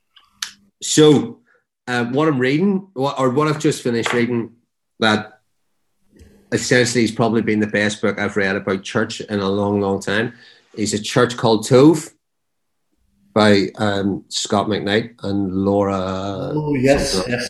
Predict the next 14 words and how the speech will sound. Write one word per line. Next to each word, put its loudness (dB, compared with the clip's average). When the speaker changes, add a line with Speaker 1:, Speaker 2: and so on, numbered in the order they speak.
Speaker 2:
yes. -4
Speaker 1:
Um, 4
sorry, 2
Speaker 2:
Okay. -6
Speaker 1:
sorry, 2
Laura, 0
I -20
forgot -2
your -2
second -8
name. -6
Speaker 2:
That's 0
Speaker 1:
Um, -12
Speaker 2:
fascinating. 0